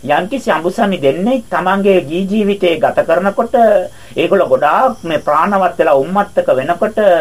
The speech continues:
ඒ මොහොතේ ආස්වාස ප්‍රාස්වාස පරීක්ෂා කරලා බැලුවොත් හතලිය දක්වාම වැඩි වෙනවා. කිසිම දෙයක් ඒගොල්ලන්ට අවබෝධ නැහැ.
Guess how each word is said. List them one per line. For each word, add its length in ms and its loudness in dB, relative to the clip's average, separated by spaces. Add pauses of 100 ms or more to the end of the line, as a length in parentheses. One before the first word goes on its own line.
(500)
ඒ 200 0
මොහොතේ 380 0
ආස්වාස 500 0
ප්‍රාස්වාස 600 0 (100)
පරීක්ෂා 500 -2
කරලා 240 0
බැලුවොත් 520 2 (300)
හතලිය 460 0
දක්වාම 500 0
වැඩි 300 0
වෙනවා. 540 0 (920)
කිසිම 360 -4
දෙයක් 300 0
ඒගොල්ලන්ට 300 2
අවබෝධ 560 2
නැහැ. 440 0